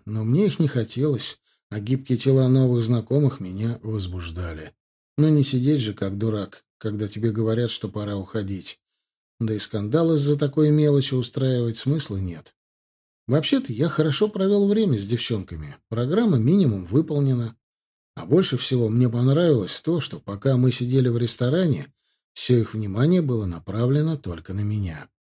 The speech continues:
Они не озирались по сторонам, не глазели на других, и это было чертовски приятно. «Может, потому что я идиот?» Вздыхаю я и вызываю такси.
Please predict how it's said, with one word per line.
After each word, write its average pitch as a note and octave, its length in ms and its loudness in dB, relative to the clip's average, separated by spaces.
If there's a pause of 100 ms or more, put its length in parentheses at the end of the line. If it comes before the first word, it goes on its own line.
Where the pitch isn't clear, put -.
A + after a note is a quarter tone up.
(500)
Они G3+ 300 4
не G#3+ 180 4
озирались G3+ 600 2
по - 100 -12
сторонам, A#2+ 640 0
не B2+ 80 4
глазели C3+ 480 2
на A#2+ 160 4
других, A#2+ 580 -2 (680)
и A2 80 -4
это A2 220 -4
было E3 240 2
чертовски - 560 -8
приятно. F#2 720 -10 (760)
«Может, D#3+ 380 -2
потому F3+ 400 0
что - 160 -4
я F3+ 240 4
идиот?» G3 480 2 (240)
Вздыхаю G2+ 760 -4
я E3+ 220 2
и G3 60 6
вызываю A#2+ 540 2
такси. A2 520 -6